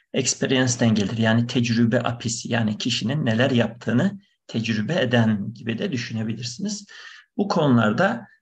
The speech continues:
az da olsa bilgi sahibi olmasında fayda var. Yani diyelim ki bugün X kurumundayım, bir öğretim yönetim sistemi var, bilgi işlem dedi ki işte bizim öğretim yönetim sistemimiz var,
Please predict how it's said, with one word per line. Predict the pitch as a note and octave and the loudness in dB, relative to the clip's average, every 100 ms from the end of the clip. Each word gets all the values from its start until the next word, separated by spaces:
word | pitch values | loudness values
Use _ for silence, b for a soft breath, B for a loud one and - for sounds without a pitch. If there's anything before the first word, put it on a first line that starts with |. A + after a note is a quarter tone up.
| - | -2
az | G#3+ A3 D3 | 2 2 2
da | |
olsa | A#2 A2 B2 | 2 2 0
bilgi | B2 B2+ B2 A#2 | -2 0 0 0
sahibi | - A#2+ A#2 | 0 2 2
olmasında | A#2 A#2+ G#2+ - B2 F#3 G3 - _ | 2 2 2 0 -2 -2 -4 -10 _
fayda | - A#2+ C#3 | -2 2 2
var. | A#2+ - - b b _ | 2 -2 -10 b b _
Yani | - A#2+ B2+ | -4 -2 0
diyelim | F3 G#2+ | 0 0
ki | A2 C#3 | -2 -2
bugün | B2+ D3+ | -2 -2
X | - - | -2 -6
kurumundayım, | - B2 A#2 A2 G#2+ C#3 D#3 | -6 0 2 4 2 -2 -2
bir | C#3 | 0
öğretim | B2 B2+ B2 B2+ | 2 0 -2 0
yönetim | A2+ A#2 A2 | 0 -2 -6
sistemi | G#2+ - - G#2+ G#2 | -8 -10 -6 -2 -2
var, | G#2+ A#2+ | -2 0
bilgi | A#2+ A#2+ | 2 0
işlem | A#2 A2+ G#2+ A2+ | 0 -2 -2 -2
dedi | - A#2 | -4 -6
ki | A#2 | -6
işte | A#2 - - | -6 -6 -6
bizim | B2+ B2 | -4 0
öğretim | A#2 A#2+ A#2+ | 2 0 0
yönetim | A#2 A2 G#2+ - | 0 0 -4 -10
sistemimiz | - - G#2+ G2+ G2+ - | -12 -2 0 0 0 -2
var, | D3 - | -2 -4